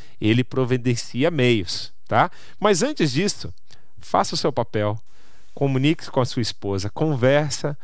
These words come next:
conversa com as pessoas da sua casa, porque a Bíblia vai dizer que Deus repreende a quem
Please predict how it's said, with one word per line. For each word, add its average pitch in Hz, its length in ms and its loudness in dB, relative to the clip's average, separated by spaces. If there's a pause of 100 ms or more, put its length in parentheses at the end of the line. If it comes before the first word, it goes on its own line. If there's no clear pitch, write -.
(240)
conversa 147 460 4
com 147 80 0
as 135 80 0
pessoas 131 360 0
da 117 120 0
sua 110 240 -2
casa, 117 500 2 (500)
porque 120 240 0
a 131 60 6
Bíblia 143 300 0
vai 139 120 2
dizer 123 280 0
que 143 180 0
Deus 139 240 0
repreende 190 500 0
a 143 40 2
quem 127 380 0